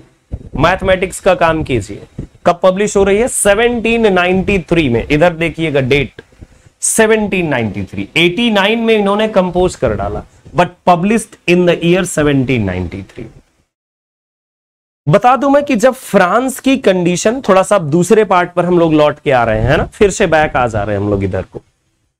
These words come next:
तो एनिटी Wallen से मुलाकात हुई, fall in love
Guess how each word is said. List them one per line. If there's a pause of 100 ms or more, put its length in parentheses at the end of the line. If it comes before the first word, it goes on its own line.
तो
एनिटी
Wallen
से
मुलाकात
हुई, (140)
fall
in
love